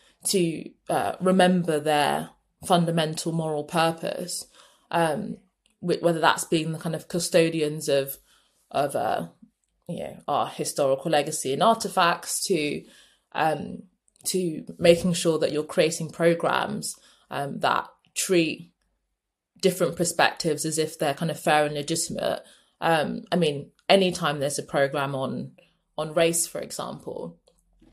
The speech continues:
there will be one view, and you might get, like, myself or s-, somebody else that is,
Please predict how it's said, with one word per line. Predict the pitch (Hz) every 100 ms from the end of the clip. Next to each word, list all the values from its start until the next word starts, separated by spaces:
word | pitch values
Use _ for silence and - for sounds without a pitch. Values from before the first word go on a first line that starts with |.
| -
there | 233
will | 220
be | 208
one | 196 196 196 175
view, | 156 156
and | 147
you | 175
might | 180 175 -
get, | 175 -
like, | 143 143 135 175
myself | 147 - 175 143 135 -
or | 151 135
s-, | - -
somebody | - 180 170 165
else | 156 143 147
that | 135 -
is, | 156 165